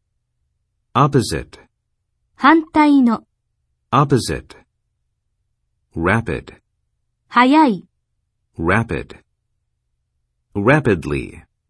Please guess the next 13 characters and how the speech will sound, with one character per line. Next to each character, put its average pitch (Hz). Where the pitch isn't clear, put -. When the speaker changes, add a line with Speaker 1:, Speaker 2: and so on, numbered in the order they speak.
Speaker 2:
速 269
や 370
か 240
に。 190
Speaker 1:
Rapidly. 98
Involve. 87
Speaker 2:
含 -
む。 233
Speaker 1:
Involve. 87
Inquiry. 104
Speaker 2:
質 -
問。 262
Speaker 1:
Inquiry. 101